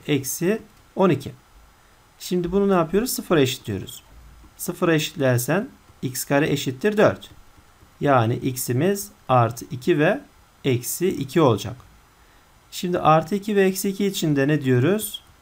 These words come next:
Üstteki tanım gereği F iki çarpı f eksi iki sıfırdan küçük olmalı. X yerine bir iki yazalım. Sekiz eksi yirmi dört artı k.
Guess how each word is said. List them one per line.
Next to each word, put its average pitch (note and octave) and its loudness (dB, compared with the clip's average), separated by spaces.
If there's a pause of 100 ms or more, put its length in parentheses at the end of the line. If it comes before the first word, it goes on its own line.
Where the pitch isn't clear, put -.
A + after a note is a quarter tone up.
(360)
Üstteki D#3 -4
tanım C3+ 2
gereği A2 0
F D3 0
iki D3+ -6
çarpı A2 -2
f B2+ 0 (100)
eksi C#3+ -2
iki B2+ -2 (460)
sıfırdan C3+ -2 (400)
küçük - -6
olmalı. G#2+ 4 (920)
X D4 -2
yerine G#3+ 2
bir G#3+ -4
iki G#3+ -2
yazalım. C#3 4 (920)
Sekiz F3+ -4
eksi D3 -2
yirmi C#3+ 4
dört E3 0
artı C3 2
k. A#2 2